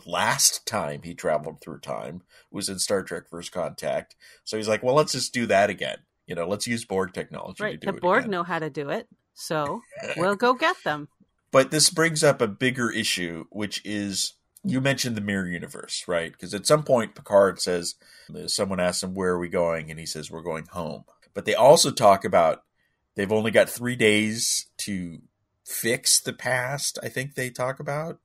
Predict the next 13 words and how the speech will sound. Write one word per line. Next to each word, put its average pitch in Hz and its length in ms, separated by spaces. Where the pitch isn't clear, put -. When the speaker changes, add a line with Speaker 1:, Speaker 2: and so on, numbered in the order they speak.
Speaker 2:
Yes. 160 400
Bef-, 214 140
he 214 80
says, 202 260
"We 196 200
have 202 180
three 247 280
days 196 280
before 180 280
the 156 80
future 190 380
is 175 180
changed 165 480